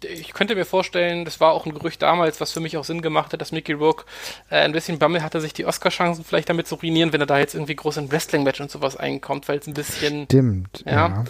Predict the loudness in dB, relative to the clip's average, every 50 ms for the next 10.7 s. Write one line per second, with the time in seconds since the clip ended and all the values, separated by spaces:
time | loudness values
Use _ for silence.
0 | -6 -14 -16 -10 -6 -4 -2 -2 -2 0 2 2 4 4 4 4 2 2 2 2
1 | 2 2 2 -2 0 0 0 0 0 -2 0 4 4 4 4 4 2 -2 -4 -6
2 | -6 -8 -10 -12 -8 -4 -4 -4 -4 -4 -4 -4 -4 -4 -4 -2 -4 -2 -2 -4
3 | -6 -6 -6 -8 -6 -4 -4 -4 -4 -4 -2 -2 -2 0 0 -2 -4 -2 -2 -2
4 | -4 -4 -6 -8 _ _ _ _ -18 -18 -16 -16 -16 -16 -14 -8 -2 2 4 4
5 | 6 6 6 6 4 2 2 4 4 6 6 4 4 2 -2 -2 -4 -4 -4 -4
6 | -2 -2 -4 -4 -2 0 2 2 2 2 0 0 -2 -4 -2 -2 0 0 -2 -2
7 | -4 -6 -6 -6 -6 0 4 4 6 6 6 4 2 0 0 0 0 -2 -2 -2
8 | -4 -4 -4 -4 -6 -8 -6 -6 -6 -4 -2 -2 0 0 0 -2 -2 -4 -8 -12
9 | -18 -20 -20 _ _ _ 0 2 4 6 6 6 4 2 2 0 2 0 2 4
10 | 4 4 4 2 0 0 -2 0 0 0 0 -2 -6